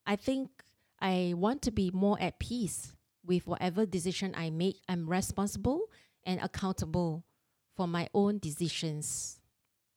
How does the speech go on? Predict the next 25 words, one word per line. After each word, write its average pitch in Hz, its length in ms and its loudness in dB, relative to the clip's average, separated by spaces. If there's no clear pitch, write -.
This 277 320 4
will, 185 540 4
this 330 220 2
will 190 100 6
help 196 220 2
me 220 200 2
to 208 140 2
reflect 175 560 0
deeper 185 440 0
into 175 600 2
what 269 280 0
I - 240 0
actually 240 380 -2
want 170 400 0
from 156 480 -4
every 233 240 -2
situation 190 960 0
or 170 240 4
decision 175 800 0
that - 160 -2
I 165 100 0
make 180 260 2
in 165 160 0
my 160 160 0
life, 196 500 -2